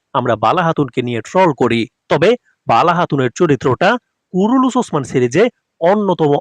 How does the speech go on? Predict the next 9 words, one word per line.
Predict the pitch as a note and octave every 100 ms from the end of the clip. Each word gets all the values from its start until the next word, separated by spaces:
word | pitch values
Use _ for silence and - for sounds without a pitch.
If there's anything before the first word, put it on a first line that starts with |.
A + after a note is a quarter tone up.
| -
আকর্ষণীয় | C3 D#3+ F3 - C#3 C3 A#2+
এবং | A#2 E3+ B3 - _ _
খুবই | - D#3+ C#3+
শক্তিশালী | - - - G3 - B2+
একটা | A#2 -
চরিত্র। | A#2 C3+ A#2+ C3 B2+ A2+ _ _
আপনি | - C#3 E3 A#3 - _ C#3+
যে | A#2+ F#3+
দিক | D3 D#3